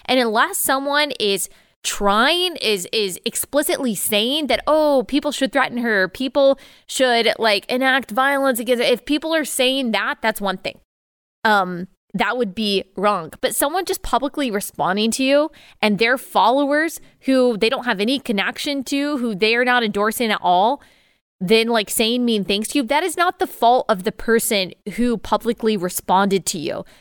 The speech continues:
You said something purposely inflammatory. The worst thing, one of the worst things that I've ever seen someone say, you said it publicly, on a public platform. You have a public account. You could protect your tweets. You could make it private if you wanted to.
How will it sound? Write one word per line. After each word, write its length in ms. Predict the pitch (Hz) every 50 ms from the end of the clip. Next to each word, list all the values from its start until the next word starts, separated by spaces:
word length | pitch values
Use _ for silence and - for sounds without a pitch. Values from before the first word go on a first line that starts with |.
| _ _ -
You 180 | 214 254 311
said 320 | 359 - - 269 247 226 -
something 440 | - 220 185 180 - 190 170 170
purposely 680 | - - - - 247 262 269 359 349 - - - 320 320
inflammatory. 1000 | 339 330 - - 190 180 156 156 175 - - - 170 143 160 170 160 147 156 - _ _ _ _ _ _ -
The 80 | 202
worst 460 | 202 185 196 226 285 349 - - - -
thing, 300 | - 165 - 208 226 196
one 160 | 208 233 233
of 60 | 220
the 60 | 208
worst 240 | 185 175 214 294 -
things 160 | - 262 233
that 60 | 190
I've 140 | 196 175 - -
ever 220 | 208 220 240 294
seen 240 | 277 - 302 294 285
someone 260 | - 294 277 277 302
say, 120 | - - 190
you 260 | 180 165 190 262 285
said 140 | - 403 339
it 100 | 359 -
publicly, 680 | - - 330 - 523 494 480 - 339 226 190 165 - _ _ _ _ _ _ _ _ _ _ _ -
on 100 | 285 349
a 40 | 269
public 360 | 254 247 330 403 453 381 -
platform. 600 | - 294 294 370 392 - - 330 240 196 190 170
You 120 | 185 262
have 160 | 370 392 466 440
a 60 | 440
public 500 | - - - 254 262 277 320 359 - -
account. 580 | 339 - - - 269 320 392 330 220 - - - - - _ -
You 160 | 214 254 302
could 240 | - - 571 392 -
protect 400 | - 277 - 254 254 269 - -
your 140 | 254 226 202
tweets. 420 | - - 214 226 277 - - -
You 100 | 233 254
could 140 | - - 523 453
make 200 | 320 277 233 269
it 80 | -
private 380 | - - 214 190 196 196 226 208
if 120 | 202 - -
you 80 | 185
wanted 340 | 160 175 180 180 190 190 -
to. 180 | - 269 285